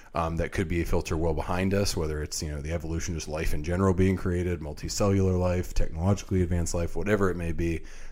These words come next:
that could be the filter. Or it could be in front of us, which is even more scary if you wanna go deep into the, uh, Fermi Paradox podcast archives. There's some great stuff out there that really dives into this, but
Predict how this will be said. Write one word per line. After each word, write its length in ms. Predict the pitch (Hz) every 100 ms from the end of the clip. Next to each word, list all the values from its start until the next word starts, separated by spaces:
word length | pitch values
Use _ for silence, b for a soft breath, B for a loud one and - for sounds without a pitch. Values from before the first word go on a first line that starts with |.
| -
that 200 | - 98
could 120 | - 92
be 100 | 92
the 100 | 87
filter. 480 | 92 90 95 90 B B B B -
Or 200 | 117 123
it 120 | 101
could 100 | -
be 160 | 95 90
in 120 | 87
front 260 | - 113
of 80 | 85
us, 200 | 76 -
which 200 | 78 -
is 180 | 78 76 - -
even 220 | 101 92 90
more 200 | 85 85
scary 440 | - 85 82 82
if 200 | 78 -
you 100 | 82
wanna 200 | 82 82
go 240 | 82 90
deep 320 | 80 80 87 -
into 220 | 85 80
the, 200 | 80 80
uh, 240 | 78 76 - B B B -
Fermi 340 | - 101 90
Paradox 480 | 80 90 85 80 -
podcast 680 | - 90 82 - 78 71 76
archives. 500 | 73 - 76 76 76
There's 160 | 80
some 140 | - 76
great 320 | 80 78 -
stuff 280 | - 76 -
out 200 | 73 -
there 120 | 78
that 120 | 76
really 260 | 71 78 76
dives 280 | 78 76 80
into 180 | 78
this, 240 | 73 76 -
but 320 | 85 76